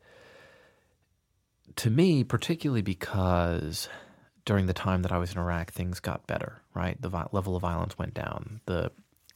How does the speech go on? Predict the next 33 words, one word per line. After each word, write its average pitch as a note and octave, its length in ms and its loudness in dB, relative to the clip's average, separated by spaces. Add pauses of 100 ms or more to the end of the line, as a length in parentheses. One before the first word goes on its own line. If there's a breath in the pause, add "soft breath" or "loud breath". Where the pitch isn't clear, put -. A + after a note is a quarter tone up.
(360)
uh, - 180 -4
surge G#2 440 4
of, F2+ 300 0
of F2+ 400 -4 (800)
American F2 420 4
troops A2+ 380 2
in F#2+ 80 -2
concert - 400 -4
with F2+ 160 -6
the F2 220 -4 (580 loud breath)
Anbar E2+ 360 4
Awakening F2 580 2 (920)
led F#2 220 4
to E2+ 180 -4
a, - 160 -4 (160)
a - 60 -14
significant F#2 500 -4
decline - 320 -4
in - 80 -6
violence - 580 -4
in F#2 100 -2
the D#2 60 -4
province. - 460 -8
And G2 160 0
so F#2 360 0 (640 loud breath)
it A2 140 2
felt - 320 6
like, F2 440 0 (640 loud breath)
uh, - 360 -2 (840)
what A2+ 260 8
we G#2 120 6
were F2+ 120 4
doing, G#2 720 6